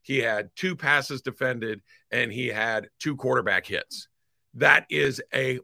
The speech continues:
monster game. By any measure, that is about as much as you can ask from a middle linebacker, and that's what he gave you. The only thing missing from his performance yesterday was getting to the finish line, cashing it out,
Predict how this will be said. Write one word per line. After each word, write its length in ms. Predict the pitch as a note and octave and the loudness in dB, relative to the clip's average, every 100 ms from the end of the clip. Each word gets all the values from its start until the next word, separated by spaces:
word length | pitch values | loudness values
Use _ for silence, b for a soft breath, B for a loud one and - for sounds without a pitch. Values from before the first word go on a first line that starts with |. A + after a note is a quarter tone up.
| - | -8
monster 1300 | B2 C3+ C#3+ D3+ D#3 E3+ E3 - - D#3 C#3+ C3+ - | -4 -4 -2 4 6 6 4 -8 -6 0 2 2 -4
game. 320 | A2 A#2+ F2+ - _ | -4 -4 -4 -10 _
By 280 | A2+ B2+ B2+ - | -4 0 0 0
any 260 | D3+ D#3+ E3+ | 0 0 0
measure, 540 | D#3 D3 A#2+ A#2 G2+ b b b | 2 2 0 -4 -4 b b b
that 200 | C#3 C#3 | 2 4
is 260 | C#3 C#3 - C3 | 4 2 -2 -8
about 400 | A2 C3+ D3 C#3 | -2 4 4 4
as 120 | C3 | -2
much 260 | C#3 B2+ | -2 -2
as 120 | B2+ A2+ | -4 -6
you 100 | B2 | -6
can 140 | A#2+ | -6
ask 360 | A2+ A2 G#2+ - b b _ | -6 -6 -8 -12 b b _
from 200 | C3 C3 | 0 2
a 80 | A#2 | 0
middle 260 | B2 A2+ | -2 -2
linebacker, 540 | A2+ A2+ G#2 G#2 - G2+ | -4 -4 -2 -4 -4 -6
and 100 | G#2 | -4
that's 240 | G#2+ G#2 | -6 -6
what 100 | G#2+ | -10
he 60 | G2 | -6
gave 240 | G2+ F#2+ | -4 -4
you. 120 | F#2+ | -6
The 180 | F#2+ D2 - | -10 -12 0
only 380 | F3 G3 A3+ F#3+ | 2 2 0 -2
thing 340 | F3 D3+ A#2+ | 0 -2 0
missing 520 | D3 F3 A#2 F#2+ G2+ - b b b b | 0 0 0 -6 -8 -16 b b b b
from 200 | - D3 | 2 4
his 200 | C3 C3+ | 4 2
performance 580 | - C3 C#3+ D3 E3 - | 0 -2 2 2 0 4
yesterday 560 | D#3+ D#3 D#3+ D#3+ E3+ - _ _ _ - | 4 6 6 6 4 -2 _ _ _ 2
was 240 | C#3+ C#3 | 2 4
getting 320 | D3+ D3+ D3 | 2 2 2
to 60 | C#3 | -4
the 100 | B2 | -4
finish 380 | D#3 D3 B2+ C3 | -2 -2 -2 -2
line, 340 | B2 A#2+ A#2 - | 0 0 -2 -6
cashing 420 | C3 C3 C3 A#2+ | 6 6 6 0
it 80 | B2 | -2
out, 280 | A#2 A2 | 0 0